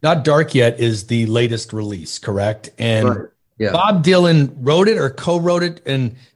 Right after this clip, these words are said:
Speaker 1: tell me that story a little bit.
Speaker 2: Oh, well, no, it, it was on, um, I think it was Love and Theft. It came out, like, twenty years ago.
Speaker 1: Mm-hmm.
Speaker 2: Um, but it's a, it's an astounding piece of writing.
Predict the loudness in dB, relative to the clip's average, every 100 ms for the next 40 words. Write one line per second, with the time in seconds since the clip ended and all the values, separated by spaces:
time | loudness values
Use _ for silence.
0 | -6 -4 -2 -4 -6 -4 -4 -2 -4 -6
1 | -12 -18 _ -4 0 2 2 0 0 0
2 | 0 0 -2 -2 -2 -2 0 -2 -4 -12
3 | _ _ _ _ _ _ _ _ -6 -4
4 | -4 -2 -2 -2 -4 -6 -8 -8 -8 -14
5 | -20 _ _ _ -6 -4 -2 -2 -2 -4
6 | -4 -8 -8 -6 -4 -4 -4 -6 -12 -14
7 | -14 _ _ -2 -2 -4 -8 _ _ -2
8 | -2 -4 -10 -20 -18 -6 -2 -2 -2 -4
9 | -4 -8 _ _ _ _ _ _ _ _
10 | _ _ _ _ _ _ _ -10 -6 -8
11 | -8 -4 -2 -2 -4 -6 -8 -10 -10 -12
12 | -10 -12 -12 -16